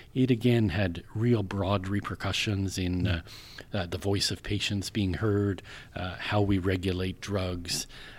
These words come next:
uh, you know, all kinds of things, how we, uh, look at public institutions, because we had the Red Cross at the time, a really respected institution, which,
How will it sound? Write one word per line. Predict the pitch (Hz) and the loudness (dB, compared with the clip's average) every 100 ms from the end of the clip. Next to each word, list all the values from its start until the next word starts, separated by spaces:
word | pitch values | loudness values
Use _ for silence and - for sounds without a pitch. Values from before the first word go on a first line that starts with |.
| - | -14
uh, | 90 90 - - - - - | -12 -12 -14 -18 -20 -16 -4
you | 98 | -2
know, | 95 98 - - | -2 -4 -12 -4
all | 120 113 | -2 0
kinds | - 113 104 | 0 0 0
of | |
things, | - 92 87 - | -2 -2 0 -2
how | 101 | -2
we, | 101 95 95 87 - - - - - | 0 2 2 0 -6 -16 -16 -20 -18
uh, | - - - - - - - | -14 -14 -14 -18 -20 -20 -6
look | 120 120 120 120 | 0 2 4 0
at | - | 0
public | 113 107 101 | 0 0 -2
institutions, | 110 98 - 107 147 139 123 113 | -2 -2 -4 -2 0 2 2 2
because | - 113 110 - | 0 -2 -2 0
we | 110 | -2
had | 90 | 0
the | 98 | -2
Red | 98 95 | -2 -2
Cross | - 104 90 - | -2 -2 -2 -2
at | - | -4
the | |
time, | 98 98 92 92 | -4 -2 -2 0
a | |
really | 98 98 | -2 -2
respected | 95 95 - 110 - 95 | -2 -2 -2 -4 -4 -4
institution, | 95 - 101 - 104 - 101 92 | -2 -2 -4 -4 -2 -2 -2 -2
which, | 95 - - | -2 -2 -6